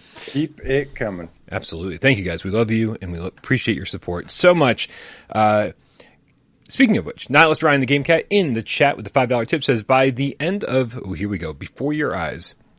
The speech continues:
Speaker 2: I had teared up so much, I got tears on my lenses, and I had to scramble for my microfiber cloth so the salt didn't hurt them."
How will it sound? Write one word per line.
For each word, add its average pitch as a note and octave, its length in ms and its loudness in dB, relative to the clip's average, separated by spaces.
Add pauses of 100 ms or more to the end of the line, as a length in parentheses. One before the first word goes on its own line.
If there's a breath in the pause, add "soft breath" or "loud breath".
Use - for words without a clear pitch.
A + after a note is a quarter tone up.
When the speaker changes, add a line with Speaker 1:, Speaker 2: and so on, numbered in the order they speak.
(100)
Speaker 2:
I G#2 80 0
had G#2 180 4
teared D3 240 2
up - 120 2
so D3 200 2
much, C3 360 0
I G#2 80 -4
got F#2+ 260 -6
tears C#3+ 320 -2
on A2+ 140 -2
my A2+ 120 0
lenses, E2+ 400 -4
and E2 100 -12
I E2 40 -8
had B2+ 180 -2
to F3+ 60 0
scramble C3+ 520 0
for A2+ 120 -6
my G#2 120 0
microfiber G2 640 0
cloth E2+ 320 -2 (340 loud breath)
so G2+ 160 0
the D#2+ 140 -6
salt - 520 -2
didn't F#2 340 -8
hurt - 300 -14
them." G#1+ 300 -14